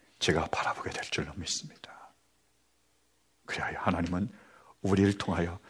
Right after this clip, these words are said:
이 세상에 천국의 합주곡을 들려주실 줄로 믿습니다. 천국의 합주곡을 듣고 그들도 천국을 소망하며 천국으로 주님께로 나올 줄로 믿습니다.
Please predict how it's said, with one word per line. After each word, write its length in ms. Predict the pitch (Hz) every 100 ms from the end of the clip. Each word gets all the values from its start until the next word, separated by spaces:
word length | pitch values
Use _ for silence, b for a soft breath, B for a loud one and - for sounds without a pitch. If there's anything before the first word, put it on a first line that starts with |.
| B B B -
이 180 | 101
세상에 600 | 104 - - 85 87 92 - B B B B
천국의 560 | - - 110 95 98 87
합주곡을 760 | - - - 82 82 90 107 B -
들려주실 680 | - 90 90 87 - 90 82
줄로 280 | - 78 80
믿습니다. 720 | 80 - - - - - - - _ _ b b b b b
천국의 340 | - - - 131
합주곡을 480 | - - - - -
듣고 360 | - - - - - - - _ _ _ _ _ _ b b
그들도 380 | - 107 101
천국을 440 | 92 - 110 87 92
소망하며 720 | - - 76 - 92 90 92 - - - - - -
천국으로 640 | - 107 82 82 82 110 - B B -
주님께로 640 | - 104 - 87 87 107 - -
나올 260 | 87 82
줄로 280 | 82 - 82
믿습니다. 640 | 82 92 - - - -